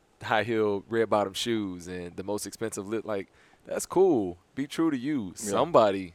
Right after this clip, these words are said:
Speaker 2: Absolutely.
Speaker 1: somebody is gonna
Speaker 2: Absolutely.
Speaker 1: love that. But, like,
Speaker 2: Absolutely.
Speaker 1: I guess my thing is don't be defeated if you do meet somebody like myself that's not into that, right? Like,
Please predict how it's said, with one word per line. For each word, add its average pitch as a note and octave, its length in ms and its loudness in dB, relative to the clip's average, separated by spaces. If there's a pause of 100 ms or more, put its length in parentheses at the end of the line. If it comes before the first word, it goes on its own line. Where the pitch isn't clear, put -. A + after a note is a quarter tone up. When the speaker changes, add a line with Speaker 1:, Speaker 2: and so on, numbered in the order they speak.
(140)
Speaker 2:
Absolutely. G#3 420 -2
Speaker 1:
somebody G2+ 520 2
is F#2 100 -10
gonna F#2+ 160 -6
Speaker 2:
Absolutely. F#2 300 -10
Speaker 1:
love B2 180 -2
that. F#2 280 -6
But, G2+ 120 -4
like, G2 240 -2
Speaker 2:
Absolutely. - 180 -18 (1500)
Speaker 1:
I A#2+ 80 -2
guess A#2 200 0
my A#2 180 2
thing G2 300 -6
is F#2+ 160 -6
don't G#2 220 -4
be G#2 360 -6 (680)
defeated A#2 560 0
if G2+ 160 -4
you A2 120 -6
do A#2+ 180 -4
meet G2 300 -8 (840)
somebody G#2+ 360 0
like F#2+ 180 -4
myself F2+ 320 -2
that's F2+ 140 -6
not F2+ 100 -8
into G#2 180 -6
that, - 120 -14 (100)
right? G2 320 -12
Like, G2 220 -12